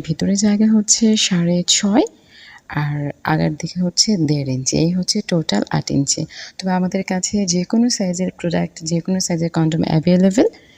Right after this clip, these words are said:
যে কোনো পুরুষেরই কনডমটি সাধারণ কনডমের মতো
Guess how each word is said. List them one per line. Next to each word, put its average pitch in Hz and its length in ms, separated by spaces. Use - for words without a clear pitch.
যে 202 160
কোনো 269 140
পুরুষেরই 208 580
কনডমটি 170 460
সাধারণ 170 380
কনডমের 175 360
মতো 165 120